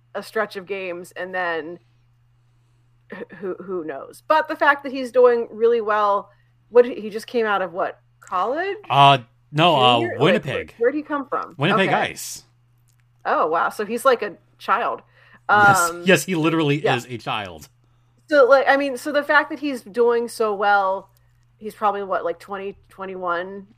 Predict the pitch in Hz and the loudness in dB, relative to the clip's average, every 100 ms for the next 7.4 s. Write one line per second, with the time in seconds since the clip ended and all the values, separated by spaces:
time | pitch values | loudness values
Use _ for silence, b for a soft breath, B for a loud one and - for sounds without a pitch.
0 | - 202 202 202 175 214 - 98 107 135 | -16 -8 -6 -4 -6 -8 -12 -8 -2 -2
1 | 131 160 165 - _ _ _ _ _ _ | -2 -2 -4 -6 _ _ _ _ _ _
2 | 214 170 131 175 _ _ _ - 208 190 | 0 2 0 -6 _ _ _ -2 4 4
3 | 185 175 170 175 185 _ _ _ _ - | 4 -2 -8 -14 -16 _ _ _ _ -4
4 | 240 247 233 220 - 220 226 - - 208 | 0 2 0 -4 2 4 4 0 -4 -2
5 | 202 190 190 190 185 - 196 190 190 180 | 0 2 2 0 -4 -4 -4 -8 -2 2
6 | 170 160 175 - _ _ _ 180 202 170 | 4 4 2 -4 _ _ _ -6 -4 -4
7 | - - - | -10 -14 -16